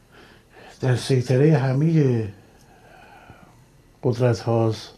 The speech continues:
اون چیزی که در واقع سببه، عامل اصلیش اون مسبب الاسبابه، او هر کاری بخواد می‌تونه بکنه. شما هم، ما هم باید همینطور باشه، بتونیم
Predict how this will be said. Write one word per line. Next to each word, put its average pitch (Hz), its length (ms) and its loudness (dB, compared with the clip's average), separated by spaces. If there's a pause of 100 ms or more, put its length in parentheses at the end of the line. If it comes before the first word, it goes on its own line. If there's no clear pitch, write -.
(1400)
اون 127 300 -4 (460)
چیزی 143 360 -6
که 131 380 -2 (880)
در 123 180 2
واقع 123 220 0
سببه، 131 800 0 (1200)
عامل 139 380 0
اصلیش 156 520 -2
اون 165 80 0
مسبب 131 480 0
الاسبابه، 127 720 -2 (720)
او 185 120 2
هر 175 180 2
کاری 160 220 2
بخواد 156 440 0
می‌تونه 151 300 -2
بکنه. 107 340 -6 (1200)
شما 151 500 0
هم، 165 260 -2 (880)
ما 139 260 0
هم 175 100 -2
باید 160 200 4
همینطور 160 420 0
باشه، 135 300 -6
بتونیم 160 640 -4